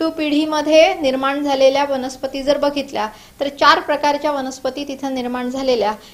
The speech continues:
या आपल्याला दिसून येतात. त्याच्यामध्ये गोलाकार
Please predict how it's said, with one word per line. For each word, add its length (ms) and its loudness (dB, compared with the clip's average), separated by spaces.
या 100 4
आपल्याला 300 0
दिसून 300 -6
येतात. 280 -2
त्याच्यामध्ये 460 0
गोलाकार 680 2